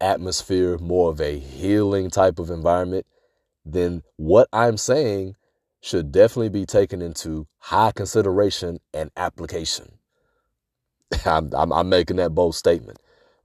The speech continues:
okay? And, and, and, you know, and I would say this is just an idea, okay? This is not just a, what I'm about to say is just an idea. It's not like a stamp of approval, like, "Yeah, you gotta do it." But maybe, you know, maybe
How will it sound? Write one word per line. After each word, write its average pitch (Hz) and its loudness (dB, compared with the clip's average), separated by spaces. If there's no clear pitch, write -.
okay? 80 0
And, 85 0
and, 98 4
and, 104 4
you 151 -2
know, 139 4
and 151 4
I 156 6
would 190 6
say 185 8
this 147 0
is 196 -10
just 160 0
an 147 0
idea, 135 0
okay? 123 2
This 107 -4
is 120 -2
not 120 2
just 113 4
a, 98 4
what 117 6
I'm 117 4
about 113 4
to 104 -12
say 101 6
is 110 -2
just 120 -4
an 113 -4
idea. 87 -2
It's 95 -6
not 98 0
like 85 0
a 65 -8
stamp - 2
of 80 -6
approval, 90 2
like, 62 -2
"Yeah, 98 4
you 92 2
gotta 90 4
do 92 4
it." 110 4
But 113 2
maybe, 143 4
you 175 -12
know, 127 0
maybe 127 2